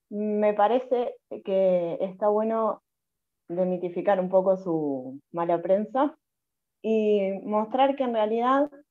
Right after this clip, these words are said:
para mí es un técnico que analiza la política desde la objetividad, no de, que parece todo lo contrario, ¿no? En, de, en la obra El Príncipe, por ejemplo, pero no, tiene otro libro,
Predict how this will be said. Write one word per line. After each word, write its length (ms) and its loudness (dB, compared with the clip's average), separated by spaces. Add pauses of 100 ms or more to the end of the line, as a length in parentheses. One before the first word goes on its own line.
(680)
para 240 2
mí 240 0
es 200 -6
un 180 -8
técnico 640 -4 (140)
que 100 -6
analiza 920 -4 (360)
la 160 2
política 800 0
desde 920 -2 (580)
la 140 2
objetividad, 800 2
no 280 2
de, 340 6 (400)
que 80 -14
parece 340 -4
todo 180 2
lo 80 0
contrario, 500 0
¿no? 200 -2 (800)
En, 160 -4
de, 240 2
en 120 0
la 140 6
obra 180 6
El 80 0
Príncipe, 500 -6
por 160 -16
ejemplo, 480 -16
pero 540 -4 (600)
no, 720 -2
tiene 200 2
otro 200 -2
libro, 320 -6